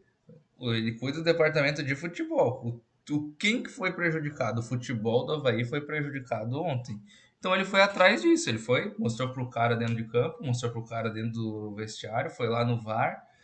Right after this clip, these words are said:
É isso aí, tem que apavorar esses juízes mesmo, porque não é possível, sempre contra a gente é tudo. Eu nunca vi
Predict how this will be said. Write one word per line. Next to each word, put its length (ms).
É 160
isso 180
aí, 220
tem 100
que 80
apavorar 560
esses 220
juízes 320
mesmo, 260
porque 260
não 300
é 80
possível, 580
sempre 340
contra 300
a 40
gente 280
é 40
tudo. 520
Eu 140
nunca 340
vi 380